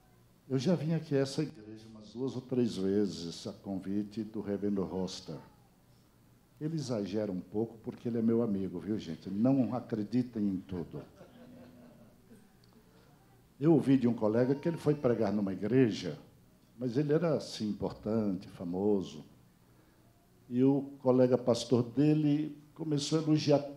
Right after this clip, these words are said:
tanto e dizer tanta coisa, ele falou, eu comecei a orar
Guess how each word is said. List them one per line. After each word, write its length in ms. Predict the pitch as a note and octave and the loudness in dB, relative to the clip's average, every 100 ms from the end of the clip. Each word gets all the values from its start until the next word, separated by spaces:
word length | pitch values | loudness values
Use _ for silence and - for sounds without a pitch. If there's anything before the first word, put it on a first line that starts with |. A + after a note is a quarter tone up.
| - | 2
tanto 380 | F#3+ G3 F#3 E3 | 4 4 0 -4
e 20 | |
dizer 400 | C#3+ C3 D#3 D#3 | -2 0 0 2
tanta 320 | G3 F#3+ D3 | 0 0 -4
coisa, 540 | D3 - E3+ F3 E3 | -4 -2 2 2 2
ele 120 | E3 D3+ | -2 -4
falou, 600 | - D3+ D3 D3+ D#3+ - | -6 -6 0 0 0 0
eu 140 | D3+ | -2
comecei 760 | D3+ D#3 D3+ D3+ - E3+ E3+ E3 | 0 2 2 0 -2 0 2 2
a 80 | D3+ | 2
orar 300 | C#3 C3+ | 2 2